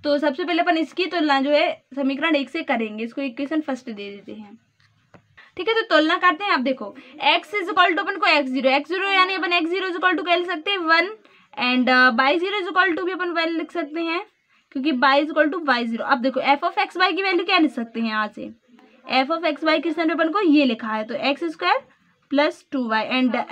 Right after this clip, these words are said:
L is equal to three लिख सकते हैं, ठीक है। तुलना करते हैं, इतना करने के बाद इनमें अपन value put करेंगे, इसमें, इसमें और इसमें, ठीक है।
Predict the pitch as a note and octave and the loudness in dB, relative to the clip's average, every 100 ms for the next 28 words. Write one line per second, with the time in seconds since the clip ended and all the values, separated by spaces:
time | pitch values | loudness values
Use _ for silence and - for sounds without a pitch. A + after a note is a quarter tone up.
0 | C#4 E4 F4+ F4+ F4+ F#4 G#4 B4+ - _ | 2 2 0 2 2 2 -2 -4 -8 _
1 | _ _ _ F#4+ G4+ G#4+ - G4 D#4+ G4 | _ _ _ -4 -4 -4 -6 -8 -4 -2
2 | G#4 A4+ A4+ F#4 G4 G4 F#4+ G#4+ D4 E4+ | 0 0 0 2 2 2 0 -2 -4 -2
3 | G#4+ F#4+ C#4+ C4+ C4 A3+ G#3+ D4 - - | 0 0 0 0 -2 -2 -4 -14 -20 -8
4 | - G4 G4+ G4 G4+ D#4+ C#4+ D#4 E4+ D#4+ | -4 0 0 2 0 2 2 2 0 -2
5 | E4 F4 E4 D4 D4 D#4 E4 D#4 - B3+ | 0 0 0 -2 -2 -2 -2 -4 -6 -4
6 | D4 D#4+ E4+ C#4 C4 - G3+ F3+ - F4 | -2 -2 0 0 -2 -6 -18 -20 -10 -6
7 | F#4 | -2